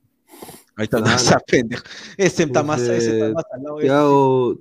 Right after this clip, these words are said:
Speaker 2: Thiago B dice, "Qué rico se come la galleta con ese muchacho, solo diré que el tiempo me dará la razón.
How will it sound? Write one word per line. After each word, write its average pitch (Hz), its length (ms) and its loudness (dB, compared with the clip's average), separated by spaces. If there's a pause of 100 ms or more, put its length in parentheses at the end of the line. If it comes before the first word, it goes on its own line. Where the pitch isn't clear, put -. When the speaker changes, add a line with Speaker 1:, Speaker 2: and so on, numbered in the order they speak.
(100)
Speaker 2:
Thiago 143 360 2
B 139 220 2
dice, 120 400 -6
"Qué 135 140 -8
rico 139 240 -8
se 135 140 -14
come 131 220 -8
la 135 120 -6
galleta 120 360 -8
con 120 160 -8
ese 117 180 -12
muchacho, 120 500 -10
solo 123 240 -10
diré 117 260 -8
que 120 80 -8
el 110 100 -8
tiempo 117 280 -8
me 107 140 -8
dará 98 140 -10
la 101 160 -8
razón. 135 480 -10